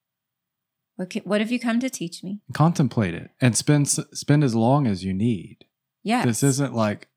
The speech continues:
Speaker 2: "Oh, I've gotta, I've gotta fix my denial in a week." No, no, no.
Speaker 1: Right. I, I
Speaker 2: It's
Speaker 1: came to know one time that, wow, I'm really in, um, oh my, my, <laughs> I've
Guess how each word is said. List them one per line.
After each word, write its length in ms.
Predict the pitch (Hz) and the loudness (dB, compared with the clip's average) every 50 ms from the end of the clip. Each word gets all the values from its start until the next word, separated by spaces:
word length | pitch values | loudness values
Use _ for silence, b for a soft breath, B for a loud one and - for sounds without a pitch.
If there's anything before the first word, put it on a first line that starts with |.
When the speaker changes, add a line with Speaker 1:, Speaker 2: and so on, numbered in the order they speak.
| - | -2
Speaker 2:
"Oh, 140 | - 135 131 | 0 2 2
I've 120 | 117 107 104 | 2 0 0
gotta, 280 | 120 113 104 101 - _ _ _ b b b b b b b | 0 0 0 -2 -6 _ _ _ b b b b b b b
I've 80 | 131 117 | -2 0
gotta 180 | 135 120 107 | 2 2 0
fix 300 | - - - 151 - - - | 0 2 0 0 0 2 0
my 140 | 123 113 110 | 0 0 2
denial 420 | 101 101 101 110 120 120 107 101 | 0 0 0 2 2 2 0 0
in 80 | 98 95 | -2 -4
a 80 | 95 87 | -4 -4
week." 440 | 104 117 101 - _ - - _ _ _ _ _ - | -4 -6 -6 -6 _ -20 -20 _ _ _ _ _ -6
No, 80 | 135 | -4
no, 80 | 143 156 | -2 -2
no. 100 | 160 151 202 | -2 -2 -2
Speaker 1:
Right. 420 | 208 233 240 220 - - - - _ _ _ _ _ _ b b b b b b b b - | -2 -4 -6 -6 -8 -10 -12 -16 _ _ _ _ _ _ b b b b b b b b 2
I, 140 | 202 214 - - | 2 2 4 4
I 20 | 220 | 2
Speaker 2:
It's 100 | 247 - | 0 0
Speaker 1:
came 240 | - 302 302 285 269 | 0 0 2 2 0
to 120 | - - | 0 0
know 240 | 208 190 185 185 190 | 0 2 2 2 0
one 180 | 180 185 185 185 | 0 0 -2 -4
time 400 | - - 180 170 170 170 170 165 | -2 -2 -2 0 0 -2 -2 -4
that, 260 | 170 - - - _ _ _ _ _ _ - | -4 -6 -8 -10 _ _ _ _ _ _ -10
wow, 480 | 190 220 233 240 240 208 175 165 - - | -8 -6 -2 0 0 2 2 0 0 0
I'm 260 | 170 214 233 226 202 | -2 -2 0 -2 -2
really 540 | 190 190 196 196 202 214 208 214 196 - - | -2 -2 -4 -2 -2 -2 -2 -2 -4 -6 -8
in, 540 | - 170 175 175 175 170 165 175 180 190 - _ _ _ _ _ _ _ _ _ _ _ _ _ _ - - | -6 -6 -4 -4 -4 -6 -6 -6 -8 -8 -12 _ _ _ _ _ _ _ _ _ _ _ _ _ _ -8 -6
um, 480 | 170 175 170 165 165 156 156 156 160 - _ _ _ _ _ _ _ _ _ _ _ _ _ _ _ _ _ _ _ _ _ _ _ _ _ _ _ _ _ _ _ _ _ _ _ _ _ _ _ _ - | -4 -2 -2 -4 -4 -6 -8 -10 -14 -16 _ _ _ _ _ _ _ _ _ _ _ _ _ _ _ _ _ _ _ _ _ _ _ _ _ _ _ _ _ _ _ _ _ _ _ _ _ _ _ _ -10
oh 160 | 202 214 233 240 | -8 -8 -6 -6
my, 400 | 190 170 170 190 202 175 170 165 - | -6 -8 -8 -8 -8 -8 -10 -10 -10
my, 360 | 175 190 202 185 165 165 - _ _ _ _ _ | -8 -8 -6 -6 -8 -10 -12 _ _ _ _ _
<laughs> 260 | _ _ _ _ - | _ _ _ _ -6
I've 160 | 240 - - | -6 -6 -6